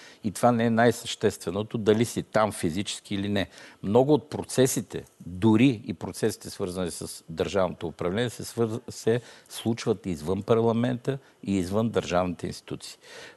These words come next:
Повечето от нещата. И, а, това, което, разбира се, мога да кажа, че част от тия процеси, които са извън тия сгради, участвах и аз с моя принос.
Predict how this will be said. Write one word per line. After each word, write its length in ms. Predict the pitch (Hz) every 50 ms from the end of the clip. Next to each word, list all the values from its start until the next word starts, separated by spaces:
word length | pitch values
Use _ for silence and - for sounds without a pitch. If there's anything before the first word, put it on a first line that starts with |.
| _ _ -
Повечето 520 | 127 127 135 139 113 - - - - 78
от 140 | 71 - -
нещата. 520 | 73 - - - 76 65 - _ - - _ - - - - - - _ _ -
И, 280 | 104 110 127 143 - 370 - _ _ -
а, 220 | - 127 123 120
това, 240 | - - - 127 -
което, 400 | - - 110 95 - - 95 82
разбира 300 | 85 80 - 107 95 85
се, 120 | - - 82
мога 280 | 82 85 82 78 76
да 120 | 65 69 -
кажа, 380 | - - 87 92 98 95 123
че 160 | - - - -
част 280 | - 117 107 - -
от 100 | 90 -
тия 200 | - - 98 82
процеси, 540 | - - - - - - - 98 95 - 104
които 260 | - - 95 90 -
са 100 | - 85
извън 280 | 73 71 82 98 95 -
тия 200 | - - 78 71
сгради, 360 | 69 71 85 87 98 98 113
участвах 640 | 110 104 - - 87 73 - - - - - - -
и 60 | 80
аз 260 | 80 98 - - - - - _
с 240 | - - 135 - -
моя 180 | 90 80 78
принос. 480 | 85 - - - 98 - - - - -